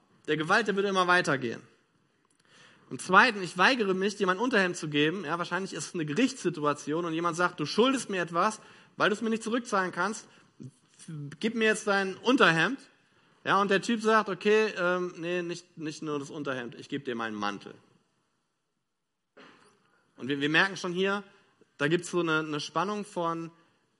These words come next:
etwas wird von uns gefordert, was unrechtmäßig ist. Und wir toppen das in Demut damit, dass wir mehr machen, als von uns verlangt und gefragt wurde. Und da ist ein Tick Wahrheit drinne. Wahrscheinlich fünfzig Prozent von dem, was Jesus sagt, ist,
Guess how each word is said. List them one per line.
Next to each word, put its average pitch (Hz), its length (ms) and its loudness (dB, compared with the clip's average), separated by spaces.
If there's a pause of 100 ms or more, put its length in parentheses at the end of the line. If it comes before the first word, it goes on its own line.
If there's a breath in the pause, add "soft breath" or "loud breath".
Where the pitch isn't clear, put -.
(120)
etwas 160 340 -4
wird 180 140 -2
von 185 100 -6
uns 180 160 -6
gefordert, 180 540 -6
was 156 140 -10
unrechtmäßig 156 680 -6
ist. 160 380 -8 (1040)
Und 139 140 -10
wir 151 120 -2
toppen 180 320 -6
das 160 320 -4
in 131 200 -10
Demut 165 500 -4
damit, 143 440 -6 (440 soft breath)
dass 127 220 -10
wir 143 220 2
mehr 139 340 0
machen, 160 300 -2
als 147 200 -8
von 143 120 -8
uns 139 180 -10 (240)
verlangt 139 400 -2
und 135 100 -8
gefragt 120 460 -6
wurde. 104 220 -14
Und 131 180 -8
da 156 40 0
ist 196 380 -6
ein 151 140 -18 (160)
Tick 220 240 0
Wahrheit 185 420 4
drinne. 143 320 -6 (300 soft breath)
Wahrscheinlich 175 280 -2
fünfzig - 380 0
Prozent 202 340 -2
von 175 140 -6
dem, 165 140 -4
was 160 160 -6
Jesus 147 260 -6
sagt, 139 300 -6
ist, 156 240 -8